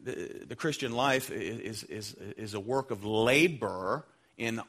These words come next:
honor of Jesus Christ who saved us. In honor of the Lord. He, he gave us all. We, we just read in verses five through, through eleven, he, he held nothing back. He gave of himself fully, completely.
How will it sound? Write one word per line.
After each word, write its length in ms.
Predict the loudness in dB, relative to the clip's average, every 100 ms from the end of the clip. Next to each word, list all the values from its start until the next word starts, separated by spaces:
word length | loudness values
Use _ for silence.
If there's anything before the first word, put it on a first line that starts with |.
| -2
honor 460 | 2 4 4 2 2
of 240 | 4 4
Jesus 480 | 4 -2 -2 -2 -6
Christ 440 | -2 0 0 -4 -8
who 120 | -4
saved 500 | -2 2 2 0 -6
us. 460 | -12 -12 -16 -16 -18 _ _ _ _ _ _ _ _ _ _ _ _ _ _
In 140 | -12
honor 500 | -6 -2 0 -2 -6 -14 _
of 320 | -10 -8 -10 -14
the 80 | -12
Lord. 240 | -8 -6 -4
He, 200 | -4 -4
he 140 | -4
gave 300 | 4 6 6
us 200 | 2 -2
all. 400 | 2 4 4 0 -10 -16 -12
We, 160 | -4 0
we 140 | 2
just 200 | 4 6
read 180 | 8 8
in 60 |
verses 180 | 8 0
five 160 | -2 -2
through, 160 | -2 -8 -12
through 220 | -6 -2
eleven, 240 | 2 2 2
he, 120 | -2
he 220 | -2 -2
held 340 | 0 0 0 0
nothing 440 | 0 0 -4 -4
back. 340 | 2 2 2
He 140 | -6 -10
gave 480 | -4 4 6 6 2
of 120 | -2
himself 440 | -4 -4 -2 -2
fully, 420 | -4 -2 -2 -2
completely. 720 | -6 -10 -8 -6 -4 -6 -10